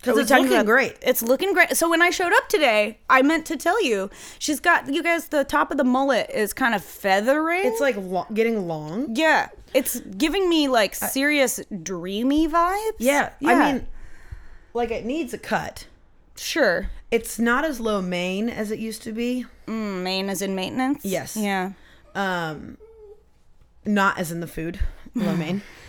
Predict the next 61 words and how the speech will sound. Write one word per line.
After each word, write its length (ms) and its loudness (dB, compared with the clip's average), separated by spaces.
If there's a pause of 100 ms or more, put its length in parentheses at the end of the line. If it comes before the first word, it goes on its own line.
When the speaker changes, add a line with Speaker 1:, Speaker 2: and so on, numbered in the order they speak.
(540)
Speaker 2:
I 60 4
thought 180 6
Speaker 1:
Um, 60 4
Speaker 2:
maybe 200 4
you 120 4
meant 200 4
mane 340 2
as 140 -2
in, 100 -2
like, 160 -4
a 60 -2
horse's 480 -8
mane. 340 -12 (840)
Speaker 1:
Oh, 280 0
M 140 -2
A 140 -6
N 240 -6
E. 280 -14
Speaker 2:
Yeah, 240 4 (100)
couldn't 220 2
quite 160 4
understand 420 2
what 80 -4
that 120 2
would 100 -4
mean, 340 2
but 320 4
hair, 380 4
mane, 420 2
you 100 2
Speaker 1:
Whatever. 300 2
Speaker 2:
know, 60 0
so 60 -2
Speaker 1:
Yeah, 80 4
you 40 4
Speaker 2:
whatever. 160 2
Speaker 1:
were 60 0
just 120 -6
gonna 140 -4
roll 160 -6
with 160 -10
it. 160 -6
Speaker 2:
Yeah. 160 2 (380)
Speaker 1:
Um, 580 4 (840)
yeah, 360 0 (720)
I 80 2
mean, 220 0
the 60 -2
back 300 2
is 100 -2
obviously 440 0
gonna 220 -4
stay 280 -4
lo-, 220 -6
you 160 -6
know, 140 -14
long. 320 -8
We're 120 -6
not 220 -8
doing 220 -2
that. 180 -6